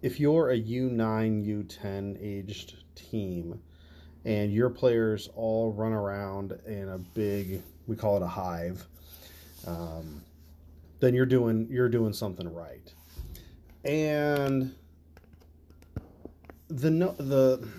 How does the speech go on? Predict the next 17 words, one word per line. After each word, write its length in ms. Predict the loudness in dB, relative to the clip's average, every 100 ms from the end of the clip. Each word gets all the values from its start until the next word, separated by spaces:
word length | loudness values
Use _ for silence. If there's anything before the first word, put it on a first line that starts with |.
| -16 -18 -8
the 140 | -2
idea 300 | 0 0 0
behind 340 | -2 -2 -4 -2
it 100 | -2
was 520 | -2 0 -2 -6 -16 -20 -20 -20 -20 -20 -10
that 580 | -2 2 2 0 -4 -8 -14 -18 -20 -20 -20 -10
we 180 | -4 -4
shouldn't 460 | -2 -4 -2 -4 -8 -12
make 760 | -6 -2 0 0 -2 -6 -20 -20 -20 -20 -20 -20 -20 -20 -20 -20 -20 -20 -20 -18
training 800 | -8 -2 2 2 0 -2 -4 -8 -14 -20 -20 -20 -20 -20 -20 -18 -4
and 100 | -2
development 560 | 2 2 4 0 -2 -4
of 160 | -6
youth 680 | -4 -2 0 -2 -4 -12 -20 -20 -20 -20 -20
so 960 | -14 -12 -4 2 4 4 0 -2 -6 -10 -20 -20 -20 -4
overly 440 | 0 2 2 0 -2
structured. 800 | -6 -6 -6 -6 -14 -14 -14